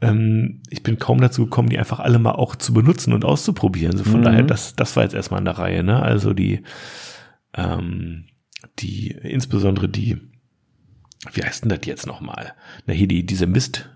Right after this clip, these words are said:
Speaker 1: Mistfilter, Black
Speaker 2: Mhm.
Speaker 1: Mistfilter.
Speaker 2: Mhm.
Speaker 1: Ähm, oder auch Nebel- oder Dunstfilter, wie sie auch auf Deutsch heißen übrigens. Ähm, die habe ich mal ein bisschen ausprobiert über Weihnachten. Das fand ich ganz schön. Das war eine ideale Gelegenheit. Ähm,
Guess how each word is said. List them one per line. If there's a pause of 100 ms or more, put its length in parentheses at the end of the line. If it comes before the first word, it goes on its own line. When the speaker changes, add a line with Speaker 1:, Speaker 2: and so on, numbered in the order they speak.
(100)
Speaker 1:
Mistfilter,
Black
Speaker 2:
Mhm.
Speaker 1:
Mistfilter.
Speaker 2:
Mhm. (800)
Speaker 1:
Ähm, (260)
oder
auch (140)
Nebel-
oder
Dunstfilter,
wie
sie
auch
auf
Deutsch
heißen
übrigens. (540)
Ähm,
die
habe
ich
mal
ein
bisschen
ausprobiert
über
Weihnachten.
Das
fand
ich
ganz
schön.
Das
war
eine
ideale
Gelegenheit. (600)
Ähm,